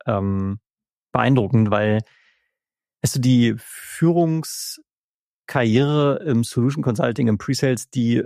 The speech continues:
ähm, ist zumindest mein Gefühl, ist bei vielen Einzelmitarbeitern so glorifiziert.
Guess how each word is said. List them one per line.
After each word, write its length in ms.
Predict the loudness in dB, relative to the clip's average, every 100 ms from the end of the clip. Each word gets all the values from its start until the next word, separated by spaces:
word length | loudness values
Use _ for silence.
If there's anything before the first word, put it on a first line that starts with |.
| -4 -6
ähm, 460 | -2 0 -2 -2 -6
ist 140 | -2
zumindest 260 | 0 2 0
mein 180 | -2 -2
Gefühl, 400 | -2 2 2 2
ist 140 | -2
bei 100 | -6
vielen 680 | -2 0 2 2 2 -2 -6 _ _ _ _ -4
Einzelmitarbeitern 1080 | -2 2 2 2 2 0 0 0 2 2 0
so 120 | 0
glorifiziert. 960 | 0 2 2 0 -8 -4 0 0 -4